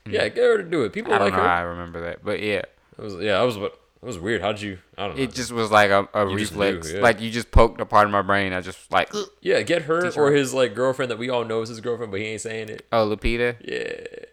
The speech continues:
Speaker 2: Yeah,
Speaker 1: Lupita
Speaker 2: we,
Speaker 1: would be great.
Speaker 2: we, we know they together, though.
Speaker 1: Yeah,
Speaker 2: They
Speaker 1: get
Speaker 2: just
Speaker 1: Chadwick Boseman, bro.
Speaker 2: Yeah.
Speaker 1: And Lupita.
Speaker 2: Yeah,
Speaker 1: Co-host.
Speaker 2: sure. Why not?
Speaker 1: Woo!
Speaker 2: Yeah, do that.
Speaker 1: Black Panther's year anyways.
Speaker 2: I know, right?
Speaker 1: Fuck
Speaker 2: Yeah,
Speaker 1: outta
Speaker 2: like,
Speaker 1: here.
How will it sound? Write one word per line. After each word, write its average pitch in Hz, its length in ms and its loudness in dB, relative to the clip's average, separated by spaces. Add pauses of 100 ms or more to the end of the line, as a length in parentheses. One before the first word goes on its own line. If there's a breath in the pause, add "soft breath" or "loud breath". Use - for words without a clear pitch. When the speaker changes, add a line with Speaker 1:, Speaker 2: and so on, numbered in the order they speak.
(160)
Speaker 2:
Yeah, - 160 -6
Speaker 1:
Lupita 147 200 2
Speaker 2:
we, 120 60 2
Speaker 1:
would 98 180 -4
be 87 100 -10
great. - 280 -8
Speaker 2:
we, 240 160 -2
we 233 180 -2
know 147 220 6
they 101 140 0
together, 50 420 -12
though. - 200 -18 (120)
Speaker 1:
Yeah, 50 140 -6
Speaker 2:
They - 60 -12
Speaker 1:
get - 140 0
Speaker 2:
just - 120 -2
Speaker 1:
Chadwick 170 320 6
Boseman, 113 400 0
bro. 95 280 -6 (140)
Speaker 2:
Yeah. 302 140 -12 (160)
Speaker 1:
And 151 240 2
Lupita. 95 320 -4
Speaker 2:
Yeah, - 40 -10 (320)
Speaker 1:
Co-host. 143 640 0
Speaker 2:
sure. 247 440 -2
Why 480 120 8
not? 480 260 12
Speaker 1:
Woo! 508 720 8 (160)
Speaker 2:
Yeah, 214 280 2
do 104 180 -6
that. 104 300 4
Speaker 1:
Black 117 160 2
Panther's 107 360 -2
year 107 220 -2
anyways. 101 520 0
Speaker 2:
I 117 100 6
know, 143 120 6
right? 139 100 12
Speaker 1:
Fuck 151 60 10
Speaker 2:
Yeah, 131 200 12
Speaker 1:
outta 107 80 10
Speaker 2:
like, 107 100 8
Speaker 1:
here. 107 240 2